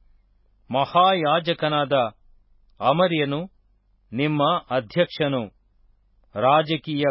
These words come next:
ಕಾರ್ಯ ಸಂಬಂಧವಾದ ಎಲ್ಲಾ ವಿಚಾರಣೆಗಳಲ್ಲಿಯೂ ಇಷ್ಮಾಯೇಲನ ಮಗನೂ ಯಹೂದ ಕುಲಪ್ರಭುವೂ ಆದ ಜಬದ್ಯನು ಅಧ್ಯಕ್ಷನು.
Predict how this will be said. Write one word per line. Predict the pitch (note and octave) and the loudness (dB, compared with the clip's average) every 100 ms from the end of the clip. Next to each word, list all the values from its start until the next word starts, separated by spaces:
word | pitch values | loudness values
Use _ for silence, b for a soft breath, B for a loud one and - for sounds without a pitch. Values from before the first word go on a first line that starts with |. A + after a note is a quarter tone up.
| - | 0
ಕಾರ್ಯ | C#3 D3 C#3+ | -2 0 -4
ಸಂಬಂಧವಾದ | - C#3 C3+ C3+ C3 C3 C3 C3+ D3 D3+ _ _ _ _ _ - | -4 -4 -2 -2 0 2 2 2 -2 -4 _ _ _ _ _ -4
ಎಲ್ಲಾ | B2+ D3+ D#3 D#3 D3+ | -2 2 4 4 2
ವಿಚಾರಣೆಗಳಲ್ಲಿಯೂ | C3 - D#3+ E3 D#3 C#3+ C#3 C3+ C#3+ E3+ B2+ - _ _ _ _ _ - | -2 -2 0 0 -2 -2 -2 -2 -4 -4 -4 -10 _ _ _ _ _ -10
ಇಷ್ಮಾಯೇಲನ | C#3 - F#3+ G3 F#3+ E3+ D#3+ D3+ C#3+ | -10 -6 -2 0 0 0 0 -2 -2
ಮಗನೂ | C3+ C3+ D3+ D3+ F#3 - _ _ _ _ _ _ _ - | -4 -2 -2 -2 -6 -12 _ _ _ _ _ _ _ -10
ಯಹೂದ | C3 D3 F3 G#3+ G#3 | -4 -2 0 0 0
ಕುಲಪ್ರಭುವೂ | G3 - D#3 F3 E3+ D#3 C#3 D3+ D3+ D3+ D#3+ _ _ _ _ _ _ A#2 | -2 -4 0 0 -2 -6 -4 -2 -4 -6 -8 _ _ _ _ _ _ 0
ಆದ | C#3+ D#3 D3+ C#3 - _ _ _ _ _ F2 D#3 | 2 4 2 2 -4 _ _ _ _ _ -6 -2
ಜಬದ್ಯನು | D#3 G3 D#3 D#3 D3 C#3+ F#3 _ _ - | 2 2 2 -2 -2 -4 -8 _ _ -8
ಅಧ್ಯಕ್ಷನು. | A2+ B2+ D#3 F#3 - D#3+ C#3 | -6 -4 -2 -4 -2 -4 -2